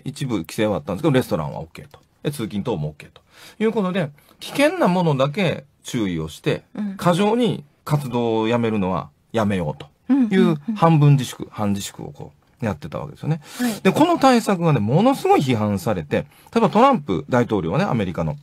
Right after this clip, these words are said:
Speaker 1: 「スウェーデンの穏やかな対策は大きな代償を払うだろう」
Speaker 2: うん。
Speaker 1: で、経済を最優先した結果、ロックダウンをせず、死者が増えているとかってすごい批判されたりね。
Speaker 2: うん。
Speaker 1: これなんでこんなことしたんかっていうとね、
Speaker 2: はい。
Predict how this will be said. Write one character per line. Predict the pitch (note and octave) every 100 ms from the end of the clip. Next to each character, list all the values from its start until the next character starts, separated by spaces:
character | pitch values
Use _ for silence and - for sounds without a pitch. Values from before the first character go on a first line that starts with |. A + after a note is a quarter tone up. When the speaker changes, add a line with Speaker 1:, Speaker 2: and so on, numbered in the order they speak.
| _ - -
Speaker 1:
「ス | - G#3
ウ |
ェ | A#3
ー | D#3
デ | A#2
ン | G2+
の | G2
穏 | C3+ E3+
や |
か | G#2
な | F2 D2+
対 | F#2+
策 | F#2 F#2+ F#2
は |
大 | F2 D#3
き | -
な | G2
代 | E2+ F#2
償 | - F#2+
を | F2
払 | B2+ C3
う | C3
だ | G2
ろ | D2+ -
う」 | _ _ _ _ _
Speaker 2:
う | G3
ん。 | F3+ E3+
Speaker 1:
で、 | F#3+ F3 F3+ D3 - -
経 | F3 C3+
済 | A2 G2+
を | F#2
最 | A#2+ C3
優 | C3
先 | C3 F#2+
し | -
た | E2+
結 | - D#2
果、 | F2+
ロ | F2
ッ | G#2+
ク | C3+
ダ | C#3
ウ |
ン | A2+
を |
せ | E2 F2
ず、 | - - _ _ -
死 | -
者 | D#3+
が | G#2+
増 | G2+ C#3
え |
て | D3 D3
い |
る | C#3 A#2+ -
と | -
か | D2
っ |
て | -
す | - A#2+
ご |
い | G2
批 | F#2
判 | D#2 D2
さ | D2
れ |
た | - D2
り |
ね。 | D3 G3 _
Speaker 2:
う | G#3
ん。 | F#3+ F#3 F3
Speaker 1:
こ | D3
れ |
な | B2+ F#3
ん | C#4
で | G4
こ | -
ん | A4+
な | C5+
こ | B4
と | D#3
し | C#3+
た | G2+
ん |
か | D#2
っ | D2
て | -
い | E2+
う |
と | -
ね、 | F3+ C4 _
Speaker 2:
は | C4+
い。 | A#3